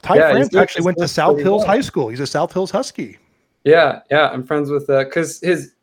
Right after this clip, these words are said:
Speaker 2: his sister Tawny was a tour guide with us.
Speaker 1: What? I didn't know
Speaker 2: Yeah.
Speaker 1: that.
Speaker 2: Yeah.
Speaker 1: Did I work with her?
Speaker 2: Maybe. Maybe it was after you.
Speaker 1: Oh, man, that's super cool. I didn't know Ty France's sister worked at W B. That's super cool.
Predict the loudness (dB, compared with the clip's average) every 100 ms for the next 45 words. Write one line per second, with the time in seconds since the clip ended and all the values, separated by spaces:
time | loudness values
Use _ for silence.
0 | _ -4 -4 -4 -4 -2 -2 0 0 2
1 | 2 0 -2 -4 -4 -4 -10 -14 -14 -14
2 | -20 _ _ _ _ _ _ _ _ -20
3 | -18 -8 -2 0 0 -2 -8 0 2 4
4 | 2 0 -2 -2 -4 _ _ _ _ -12
5 | -10 -12 _ _ _ _ _ _ -2 0
6 | 0 -4 -6 -6 -12 _ _ _ _ _
7 | _ _ _ _ _ 0 0 0 -8 -6
8 | -2 0 0 -2 -12 _ _ _ -4 -2
9 | -4 -4 -6 -8 -12 _ _ _ _ _
10 | _ -4 -2 -2 -4 -4 -6 -8 -10 -10
11 | -6 -2 -2 -2 -4 -4 -4 -10 -10 -12
12 | -10 -10 -10 -10 -10 -8 -8 -8 -10 -12
13 | -14 -8 -4 0 0 -2